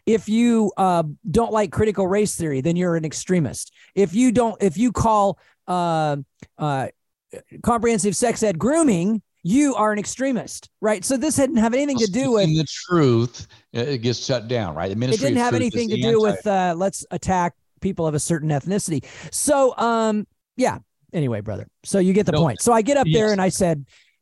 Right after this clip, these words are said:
Speaker 1: uh, "I represent," I said, I represent a, a, a, a group of people who suffers incredible discrimination, intimidation,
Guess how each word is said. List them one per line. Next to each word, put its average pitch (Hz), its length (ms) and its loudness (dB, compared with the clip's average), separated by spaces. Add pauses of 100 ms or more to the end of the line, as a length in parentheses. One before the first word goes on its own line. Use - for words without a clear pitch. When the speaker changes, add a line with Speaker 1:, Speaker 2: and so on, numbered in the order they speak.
(420)
Speaker 1:
uh, 147 480 2
"I 214 160 0
represent," 190 840 0 (1500)
I 175 80 -4
said, 208 180 0
I 214 100 2
represent 226 640 -2
a, 165 320 2 (100)
a, - 160 -4 (300)
a, - 140 -10 (100)
a 160 140 0
group 190 320 2
of 170 100 -2
people 135 480 -2 (460)
who 190 200 4
suffers 185 640 -2 (400)
incredible 202 560 2
discrimination, 170 920 0 (560)
intimidation, 175 920 0